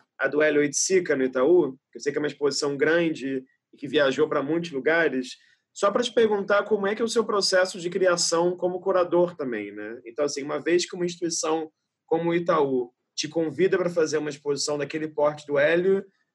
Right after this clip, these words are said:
quais são os passos, né? Como é que você vai fazendo esse, esse passo a passo da, da exposição?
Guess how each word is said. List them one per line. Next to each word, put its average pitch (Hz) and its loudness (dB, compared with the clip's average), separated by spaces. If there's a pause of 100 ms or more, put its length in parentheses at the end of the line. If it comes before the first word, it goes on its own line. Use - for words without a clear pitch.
(200)
quais 185 2
são 214 2
os 196 -2
passos, 151 -2
né? 127 -4
Como 147 -6
é 165 -2
que 175 -8
você 190 -8
vai 185 2
fazendo 160 0
esse, 151 -2 (280)
esse 131 -6
passo 160 -2
a 151 -2
passo 135 -2
da, 123 0
da 120 -4
exposição? 113 -8